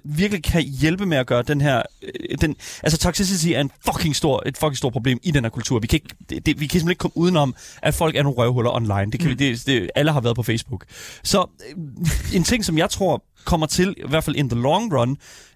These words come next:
Speaker 1: det er at, at hjælpe på det her, det er simpelthen, at forholdet imellem, øh, i, imellem studie og forbrugere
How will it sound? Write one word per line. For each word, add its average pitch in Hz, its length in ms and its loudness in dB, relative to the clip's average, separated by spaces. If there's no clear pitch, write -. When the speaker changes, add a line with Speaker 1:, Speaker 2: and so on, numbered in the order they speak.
Speaker 1:
det 175 240 4
er 165 160 -2
at, 160 60 2
at 147 80 2
hjælpe 185 340 0
på - 120 -8
det 131 140 2
her, 127 140 4
det 151 200 2
er 175 60 2
simpelthen, 165 460 0
at - 240 -2
forholdet 196 480 2
imellem, 143 680 2
øh, 143 300 2
i, 175 240 -8
imellem 175 340 2
studie 147 520 0
og 139 420 2
forbrugere 151 640 0